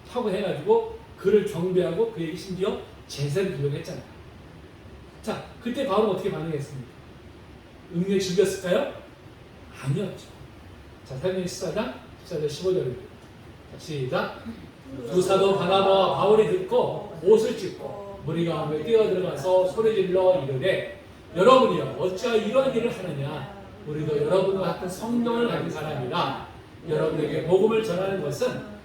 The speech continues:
이런 헛된 일을 버리고 천지와 바다와 그 가운데 만물을 지으시고 살아계신 하나님께로 돌아오게 함이라."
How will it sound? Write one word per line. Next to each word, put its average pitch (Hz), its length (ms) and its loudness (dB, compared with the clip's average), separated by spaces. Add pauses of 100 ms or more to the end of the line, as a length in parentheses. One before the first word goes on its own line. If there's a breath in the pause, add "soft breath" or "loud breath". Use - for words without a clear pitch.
(100)
이런 165 200 -4
헛된 262 440 -4
일을 220 280 8
버리고 - 580 -2 (300)
천지와 147 760 -2
바다와 160 640 0 (180)
그 180 60 -4
가운데 170 340 0
만물을 214 580 2
지으시고 - 720 -4 (280)
살아계신 156 600 -4
하나님께로 196 800 0
돌아오게 151 720 -2 (120)
함이라." 220 280 -2